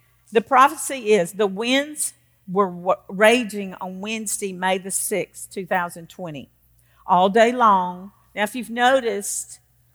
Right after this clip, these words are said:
in these winds, they're different. Did anybody see the sky last night? Did you see that cloud?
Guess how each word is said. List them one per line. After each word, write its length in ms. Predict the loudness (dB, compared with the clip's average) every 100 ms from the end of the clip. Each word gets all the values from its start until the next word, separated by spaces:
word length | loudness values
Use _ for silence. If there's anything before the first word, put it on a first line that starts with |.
| _ _ _ _ _ _ -2
in 200 | 2 4
these 260 | 2 0
winds, 640 | -8 -4 0 0 -2 -8
they're 200 | -6 -4
different. 800 | -4 -6 -6 -8 -8 -8 _ _ _ _ _ _ _ _ _ _ -8
Did 140 | -6
anybody 640 | -6 -8 -8 0 2 2 -4
see 300 | -6 -8 -8
the 100 | -10
sky 340 | 0 4 6
last 360 | 4 0 -4 -12
night? 280 | -16 -16 -20 _ _ _ _ _ _ _ _ _ _ _ _ _ -8
Did 180 | -6 -2
you 140 | -2
see 320 | -2 -4 -2
that 240 | 2 0 -2
cloud? 680 | 0 0 2 -4 -8 -12